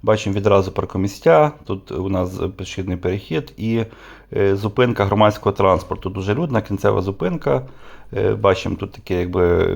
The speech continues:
зона велика, кільце. Е, на дальньому фоні у нас знаходиться сам льонокомбінат безпосередньо, там прохідна в тій зоні, де я показую. Е, також, е, тут поліклініка от за деревами районного значення.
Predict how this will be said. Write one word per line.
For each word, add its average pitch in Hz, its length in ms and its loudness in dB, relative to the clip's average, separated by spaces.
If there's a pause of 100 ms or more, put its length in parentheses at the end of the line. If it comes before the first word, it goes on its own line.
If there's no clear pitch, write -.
(260)
зона 139 380 4
велика, 120 500 4 (140)
кільце. 156 480 2 (600)
Е, 98 300 4 (120)
на 101 140 -4
дальньому 104 400 2
фоні 98 340 2
у 95 60 2
нас 92 240 2
знаходиться 95 560 0
сам 101 300 2
льонокомбінат 98 580 2
безпосередньо, 135 720 0
там 95 260 0 (140)
прохідна 107 520 0
в 151 100 -2 (100)
тій 131 160 -8
зоні, 117 360 0
де 110 160 -2
я 107 80 0
показую. 101 600 0 (720)
Е, 104 300 -2 (560)
також, - 560 -2
е, 95 200 4 (100)
тут 104 240 -8
поліклініка 151 600 0
от 127 160 4
за 117 120 2
деревами 107 600 6 (960)
районного 101 360 0
значення. 98 720 -2